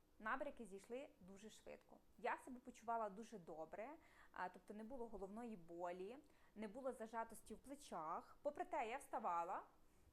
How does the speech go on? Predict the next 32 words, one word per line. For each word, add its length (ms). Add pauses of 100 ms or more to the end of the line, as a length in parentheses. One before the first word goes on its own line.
(240)
в 40
літаку 520 (540)
і 40
починала 480
робити 280
якісь 220
певні 340
рухи. 320 (360)
Чуть-чуть 420
там 240
руками, 640
ногами, 680
махала, 640
рухалася. 640 (580)
Е, 200
це 60
дуже 220
важливо, 520
хоча 200
б 100
кожних 340
дві 160
години 320
вставати 440
і 80
рухатися, 460
якщо 260
ви 120
не 200
заснули 500
в 40
літаку. 440